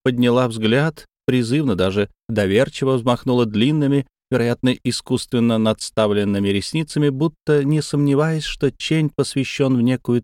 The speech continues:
тайну, либо может чем-то помочь. «Мне следовало бы взять вас под гражданский арест», — заметил Чень. «Но мы не нарушаем никаких законов. Мы изучили советскую юриспруденцию,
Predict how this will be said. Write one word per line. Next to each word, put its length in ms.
тайну, 420
либо 320
может 420
чем-то 440
помочь. 560
«Мне 340
следовало 500
бы 160
взять 340
вас 360
под 160
гражданский 720
арест», — 600
заметил 540
Чень. 340
«Но 160
мы 140
не 100
нарушаем 480
никаких 420
законов. 420
Мы 340
изучили 800
советскую 640
юриспруденцию, 920